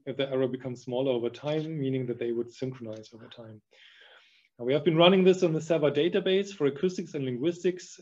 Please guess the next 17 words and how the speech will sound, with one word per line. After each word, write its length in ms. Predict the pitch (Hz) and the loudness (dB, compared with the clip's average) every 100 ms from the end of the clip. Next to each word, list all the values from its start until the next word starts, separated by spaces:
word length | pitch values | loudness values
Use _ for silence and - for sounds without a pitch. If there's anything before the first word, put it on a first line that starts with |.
| - | -6
and 440 | 131 127 123 123 | -4 -2 -4 -8
six 260 | - 175 - | -6 -8 -6
different 320 | 151 135 127 | -6 -6 -8
cultures. 640 | - 156 180 180 170 165 - - - _ | -4 -2 -2 2 0 0 -10 -20 -20 _
And 160 | 131 127 | -8 -8
you 80 | 135 | -6
can 200 | 139 127 | -6 -6
see, 400 | 139 127 127 127 _ _ _ _ | -4 -2 -2 -4 _ _ _ _
um, 560 | 123 117 117 113 113 113 - | -8 -6 -6 -8 -10 -12 -10
different 300 | 131 127 131 | -8 -8 -12
observations 680 | 131 127 120 127 127 131 | -8 -6 -2 -4 -4 -10
here 200 | - 127 | -4 -2
in 100 | 120 | -2
terms 380 | 120 123 120 120 | -6 -8 -8 -8
of, 260 | 123 117 - _ _ _ _ 120 | -8 -10 -12 _ _ _ _ -12
um, 460 | 117 110 110 107 104 _ _ _ _ 127 | -8 -8 -10 -14 _ _ _ _ _ -14
uh, 160 | 117 | -14